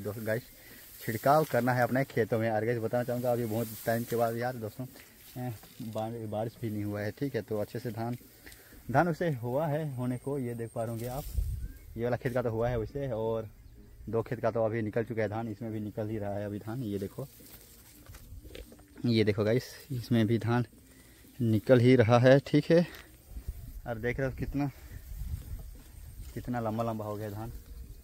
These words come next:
मेरा, इतना इतना तक आ रहा है, एक छाती तक आ रहा है, ठीक है। चलो साहुल को बुलाते हैं और यहाँ पे फिर से डालेंगे पानी, ए, दवाई में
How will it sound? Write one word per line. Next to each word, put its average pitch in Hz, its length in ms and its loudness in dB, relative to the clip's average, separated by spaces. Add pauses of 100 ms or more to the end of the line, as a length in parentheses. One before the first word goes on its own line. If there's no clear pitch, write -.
(240)
मेरा, 110 180 0
इतना 110 260 -2
इतना 110 220 -4
तक 107 160 -4
आ 107 80 2
रहा 107 120 0
है, 107 60 -4
एक 107 160 -8
छाती 107 200 -8
तक 104 140 -8
आ 101 120 -2
रहा 104 140 -4
है, 110 100 -6
ठीक 135 180 -10
है। 135 100 -8 (120)
चलो 117 160 -2
साहुल 110 240 -2
को 113 100 -4
बुलाते 104 320 -4
हैं 127 320 -10
और 104 180 -8 (460)
यहाँ 113 120 -4
पे 120 80 -6
फिर 117 160 -6
से 113 120 -6
डालेंगे 110 280 -2
पानी, 113 260 -4
ए, - 1000 -6
दवाई 107 280 0
में 120 160 -4